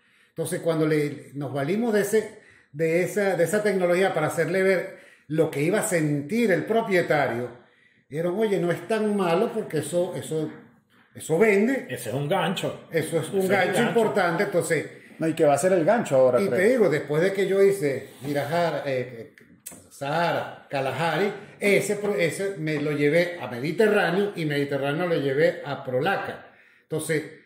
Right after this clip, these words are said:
Speaker 1: mis gran-, mis proyectos de vivienda, todos, todos modelos carro. O sea, excepto Guaguamachito, que fue la primera, y una segunda que la hice aquí a otra gente, pero de ahí en adelante convencí a
Speaker 2: Empezaste
Speaker 1: los
Speaker 2: a tomar
Speaker 1: propietarios
Speaker 2: eso en cuenta.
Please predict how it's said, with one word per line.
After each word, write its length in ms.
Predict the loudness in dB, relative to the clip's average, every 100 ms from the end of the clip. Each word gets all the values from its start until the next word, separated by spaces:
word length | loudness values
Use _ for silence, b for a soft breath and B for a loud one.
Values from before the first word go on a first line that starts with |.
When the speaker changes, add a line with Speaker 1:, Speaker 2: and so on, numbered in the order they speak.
| _ _ _
Speaker 1:
mis 280 | -12 -4 -2
gran-, 220 | 0 0
mis 80 | -2
proyectos 500 | -2 0 2 2 2
de 100 | 2
vivienda, 580 | 4 4 2 0 -4 -4
todos, 680 | 2 4 4 2 0 -4 -10
todos 480 | -2 0 2 0 -4
modelos 300 | -6 -4 -4 -6
carro. 280 | -12 -16 -20 _ _ _ _ _
O 20 |
sea, 140 | -10 -4
excepto 460 | -2 0 -2 -2
Guaguamachito, 600 | -4 -2 -4 -4 -2 -2 -2
que 60 |
fue 80 | 0
la 120 | 0
primera, 760 | 0 -2 0 0 -2 -6 -18 b b b b
y 100 | -6
una 220 | -4 -4 -4
segunda 480 | -6 -6 -4 -4
que 80 | -4
la 60 | -4
hice 220 | -4 -8
aquí 200 | -6 -6
a 80 | -4
otra 240 | -4 -4
gente, 400 | -2 -2 -2 -6 B B B
pero 240 | 0 2 4
de 100 | 4
ahí 140 | 4
en 100 | 4
adelante 560 | 4 2 2 2 0 -2 -2
convencí 580 | 0 2 0 -2 -4 -4
a 20 |
Speaker 2:
Empezaste 240 | -2 0
Speaker 1:
los 100 | 2
Speaker 2:
a 40 | 2
tomar 100 | 2
Speaker 1:
propietarios 340 | 2 2 0
Speaker 2:
eso 80 | -2
en 60 |
cuenta. 360 | -6 -6 -8 -16